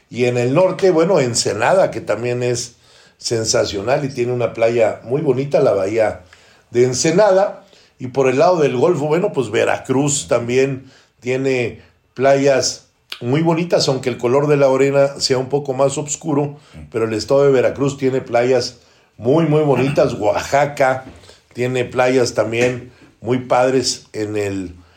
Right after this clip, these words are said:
eh, Pacífico, que está ahí, fíjate,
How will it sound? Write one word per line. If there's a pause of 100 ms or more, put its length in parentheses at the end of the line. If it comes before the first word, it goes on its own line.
(340)
eh,
Pacífico, (380)
que
está
ahí, (580)
fíjate,